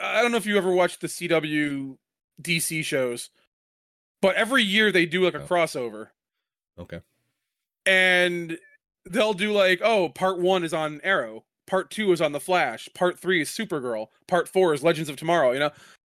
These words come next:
Speaker 2: Okay.
Speaker 1: And I always thought to myself, like, "Yeah, but if I'm just watching on Netflix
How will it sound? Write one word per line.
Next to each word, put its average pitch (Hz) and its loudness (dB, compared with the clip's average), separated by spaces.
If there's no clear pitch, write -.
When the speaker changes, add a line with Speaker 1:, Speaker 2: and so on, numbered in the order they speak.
Speaker 2:
Okay. 110 0
Speaker 1:
And 214 4
I 226 2
always 294 4
thought 262 2
to - -6
myself, 214 2
like, 165 2
"Yeah, 262 2
but 254 0
if 247 -2
I'm 294 -2
just 392 -10
watching 262 -4
on 185 -4
Netflix 214 -6